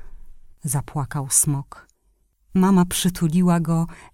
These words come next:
i dała mu śliczną, haftowaną poduszeczkę.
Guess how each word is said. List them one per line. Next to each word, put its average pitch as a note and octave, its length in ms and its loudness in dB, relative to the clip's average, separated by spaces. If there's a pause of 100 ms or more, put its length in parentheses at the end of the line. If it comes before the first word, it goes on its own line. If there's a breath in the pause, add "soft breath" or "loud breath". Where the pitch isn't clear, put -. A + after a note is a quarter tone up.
(120)
i E3+ 100 0
dała F3 280 4
mu E3+ 180 4
śliczną, A3+ 720 -2
haftowaną E3+ 760 0
poduszeczkę. - 840 -8